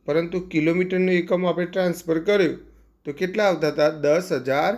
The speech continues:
મીટર. એટલે આ, હવે આપણે દસ કિલોમીટર નહીં લખીએ છેદમાં, પણ તેની બદલીમાં જે જવાબ મળ્યો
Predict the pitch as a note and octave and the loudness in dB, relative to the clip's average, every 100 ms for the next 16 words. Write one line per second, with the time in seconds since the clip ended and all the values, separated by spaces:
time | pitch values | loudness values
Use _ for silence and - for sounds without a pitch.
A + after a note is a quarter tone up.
0 | - _ _ _ - F#3+ F#3 D#3 A2 - | -6 _ _ _ -4 -4 0 0 0 -6
1 | C3+ D3+ E3+ D#3+ D3+ - - C#3+ E3+ F3 | -8 2 4 4 2 -2 -8 -2 0 0
2 | E3+ F3 F#3+ - _ _ _ C#3+ D3 F3+ | -2 -6 -6 -10 _ _ _ -4 0 0
3 | F#3 G3+ F#3+ F#3+ F#3+ G3+ G#3 A3+ G#3+ F#3 | 0 0 2 2 2 2 4 4 2 0
4 | E3+ D3 D#3 C#3 C#3+ E3+ F3+ - _ _ | -2 -2 -2 -4 -4 -6 -8 -20 _ _
5 | - D#3+ - D#3 D#3 G#3 F#3 D#3+ E3+ E3 | -6 -6 -2 0 2 2 2 2 0 0
6 | E3 D3+ D3 C#3+ C#3+ C#3+ F3+ G3 | 0 0 -2 0 0 -2 -2 0